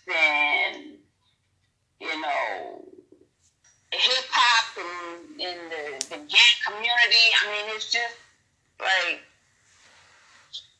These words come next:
leave it alone. If he's not bothering you, he's not coming on to you, he's not clapping his man meat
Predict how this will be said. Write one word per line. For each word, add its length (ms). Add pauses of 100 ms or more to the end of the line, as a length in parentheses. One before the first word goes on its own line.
(1160)
leave 360
it 60
alone. 720 (120)
If 180
he's 260
not 220
bothering 440
you, 340
he's 220
not 420 (360)
coming 180
on 300
to 60
you, 580
he's 240
not 1600 (1800)
clapping 440
his 180
man 440
meat 100